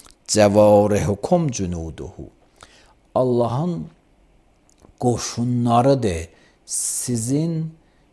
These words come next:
üzvləriniz. Fikirləşmə, əl sənindir. Əl Allahın verdiyi əmanətdir sənə, Allahın qoşunudur. Sabah şəhadət verəcək sənin əleyhivə. "Zəmairukum uyunuhu."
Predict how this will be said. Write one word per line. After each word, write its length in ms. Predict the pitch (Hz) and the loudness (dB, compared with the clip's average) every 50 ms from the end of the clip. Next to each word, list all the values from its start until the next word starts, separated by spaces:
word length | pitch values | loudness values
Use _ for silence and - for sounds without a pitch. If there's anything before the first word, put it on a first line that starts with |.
| _ _ _ | _ _ _
üzvləriniz. 960 | 135 123 117 107 104 98 95 101 98 95 92 90 87 82 78 76 - - - - _ _ _ _ _ | 0 0 0 -2 -2 -4 -4 -4 -4 -4 -4 -4 -4 -4 -6 -10 -12 -14 -16 -18 _ _ _ _ _
Fikirləşmə, 680 | - - - 131 135 143 160 175 - - 135 120 - - | -14 -8 -8 -6 -2 -2 -2 -2 -2 -4 -6 -8 -4 -2
əl 240 | 104 110 110 101 | -2 0 0 -2
sənindir. 800 | 92 - - - 95 95 95 95 92 90 87 82 76 82 - - - _ _ _ _ _ _ _ _ _ | -4 -4 -4 -4 -4 -4 -4 -6 -6 -6 -8 -8 -8 -10 -10 -12 -16 _ _ _ _ _ _ _ _ _
Əl 120 | 170 185 | 2 4
Allahın 840 | 170 147 143 127 127 120 117 120 123 131 160 175 165 147 123 107 98 | 4 4 4 2 0 -2 -2 -4 -6 -6 -4 -4 -4 -4 -4 -4 -4
verdiyi 460 | 104 107 98 85 80 113 113 135 160 - - | -4 -4 -4 -4 -6 -6 -4 -2 0 0 0
əmanətdir 580 | 117 110 98 104 117 131 127 - - - 151 - - | 0 -2 -4 -4 -4 -6 -8 -10 -10 -8 -6 -6 -4
sənə, 220 | - 90 87 80 78 | -4 -6 -6 -6 -8
Allahın 460 | 67 92 101 104 117 135 165 190 175 | -10 -8 -8 -6 -4 -2 -2 -4 -4
qoşunudur. 640 | 127 92 80 - - 85 82 82 78 67 80 82 - - _ _ _ | -4 -6 -6 -8 -10 -10 -12 -12 -10 -12 -14 -14 -16 -20 _ _ _
Sabah 400 | - - 127 135 156 156 131 - - - - _ _ _ - | -12 -8 -4 -2 0 0 -2 -2 -6 -14 -20 _ _ _ -16
şəhadət 560 | - - 120 107 101 107 107 110 143 139 - - | -12 -6 -4 -4 -2 -2 -2 -2 -4 -8 -6 -6
verəcək 300 | 139 127 123 127 139 131 - | -6 -6 -4 -4 -6 -8 -8
sənin 300 | - 104 95 113 104 85 | -10 -10 -10 -8 -8 -8
əleyhivə. 460 | 76 71 - 110 113 101 127 139 110 - - - _ _ - - - - - - _ - | -8 -10 -10 -10 -8 -6 -6 -6 -6 -8 -12 -20 _ _ -20 -20 -20 -20 -20 -20 _ -6
"Zəmairukum 1080 | 117 107 104 120 123 127 127 123 123 - - 101 113 113 113 110 - - 185 190 185 - | -4 2 4 4 6 8 8 8 8 8 6 4 2 2 2 0 2 4 4 4 4 2
uyunuhu." 840 | - 92 107 127 156 185 175 143 127 107 92 87 92 92 80 73 | -2 -4 0 2 4 4 4 2 0 -4 -6 -8 -8 -10 -10 -10